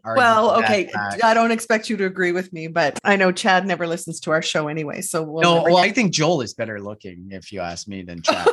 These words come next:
Speaker 1: but
Speaker 2: <laughs>
Speaker 1: that's my
Speaker 2: Really?
Speaker 1: opinion. It's not my type. Don't get me wrong,
Speaker 2: Oh,
Speaker 1: but
Speaker 2: okay.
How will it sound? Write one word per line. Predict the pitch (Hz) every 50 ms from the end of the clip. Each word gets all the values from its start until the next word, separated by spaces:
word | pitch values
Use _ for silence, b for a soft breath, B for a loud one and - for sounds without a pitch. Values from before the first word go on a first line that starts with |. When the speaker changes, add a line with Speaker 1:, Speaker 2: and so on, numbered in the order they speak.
| 480 480 -
Speaker 1:
but | 381 -
Speaker 2:
<laughs> |
Speaker 1:
that's | - 339 349 349
my | - 302 370 - - 494 480
Speaker 2:
Really? | 165 202 226 226 220
Speaker 1:
opinion. | - 139 147 - - _ _ _ _ _ _ _ _ _ _ _ _ _ -
It's | 466 440 - - -
not | 311 285
my | 240 196 151
type. | - - 214 247 185 120 120 - _ _ -
Don't | 156 165 165
get | 160 139
me | 120 110
wrong, | 107 127 165 202 247 220 214
Speaker 2:
Oh, | 233 233
Speaker 1:
but | 226 226
Speaker 2:
okay. | 226 185 - - -